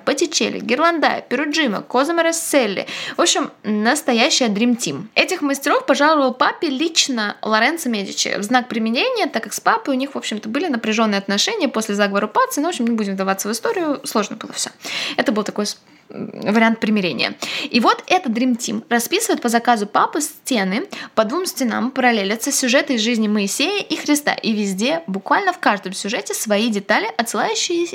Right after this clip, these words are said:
именно к личности самого заказчика, папы Сикста Четвертого.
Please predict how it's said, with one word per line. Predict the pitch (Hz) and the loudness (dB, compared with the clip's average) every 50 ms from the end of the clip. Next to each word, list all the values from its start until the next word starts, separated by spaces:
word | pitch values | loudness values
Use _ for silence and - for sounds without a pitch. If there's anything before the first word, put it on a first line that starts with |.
| - - | -6 -4
именно | 277 339 370 381 359 359 349 | -2 -2 0 0 2 0 0
к | 349 - | 0 0
личности | 240 240 - - 262 262 - - 269 247 - - | -4 -2 -2 -2 -4 -4 -4 -2 -4 -4 -4 -4
самого | - - 214 208 202 185 185 | 0 0 2 2 2 2 0
заказчика, | 180 - - - - 294 294 - - - 302 | -2 -2 -2 0 0 2 0 0 -2 -2 -4
папы | - - - - 208 220 - 269 247 | -4 -2 0 2 2 2 0 -2 -6
Сикста | - - 196 196 - - 208 | -4 -4 -6 -6 -6 -8 -6
Четвертого. | - - - - - - - - - | -6 -6 -8 -6 -6 -6 -6 -6 -10